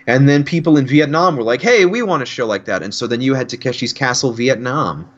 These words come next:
And all, all three of those played very similar to the original show,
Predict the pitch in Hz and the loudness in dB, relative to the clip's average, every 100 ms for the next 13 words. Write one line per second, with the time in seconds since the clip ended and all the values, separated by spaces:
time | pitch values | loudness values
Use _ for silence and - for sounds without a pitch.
0 | _ _ - 117 117 113 113 110 104 - | _ _ -2 0 2 2 2 0 -4 -6
1 | 123 - 160 175 175 175 170 147 147 - | -6 0 2 2 4 4 4 2 -2 -2
2 | 143 120 123 123 - 123 107 95 104 90 | -2 0 0 0 -2 -6 -8 -8 -8 -6
3 | 90 92 80 - 73 69 | -6 -6 -10 -8 -8 -8